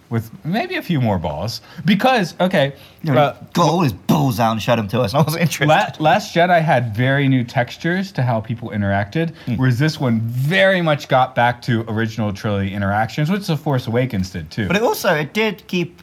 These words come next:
Speaker 2: um, Kylo and Rey's whole thing from the previous film.
Speaker 1: Yes. Yeah, th-, I don't
Speaker 2: And used it interestingly as well.
Speaker 1: Exactly. I don't think, I, I heard,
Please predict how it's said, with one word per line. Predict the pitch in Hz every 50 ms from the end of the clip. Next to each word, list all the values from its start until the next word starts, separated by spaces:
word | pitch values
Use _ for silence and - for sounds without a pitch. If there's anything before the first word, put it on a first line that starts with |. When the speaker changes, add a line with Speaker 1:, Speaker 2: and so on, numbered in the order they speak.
| -
Speaker 2:
um, | 143 135 131 123 120
Kylo | 117 - - 135 135 123 113 107
and | 101
Rey's | 104 104 104 104 98 -
whole | - 107 107 98
thing | - - 110 104 98
from | - 104 98
the | 101
previous | - - 110 101 95 92
film. | - - 90 92 - _ _ _ _ _ _ _ _ _ _ _ _ -
Speaker 1:
Yes. | 147 143 120 - - - -
Yeah, | 185 196 208
th-, | 180 165 - - - - - - - -
I | 185
don't | 160 175 185 208
Speaker 2:
And | 175 202 196
used | 160 151 165 156 -
it | 104
interestingly | 120 139 120 117 104 92 - 113 104 117 110
as | 110 92
well. | 190
Speaker 1:
Exactly. | 180 160 208 202 196 - 156 135 -
I | 160 156
don't | 151 143 165 202 214 208
think, | - 190 175 160 -
I, | 151 147 143 151 151
I | 147
heard, | 147 170 156 156 147 135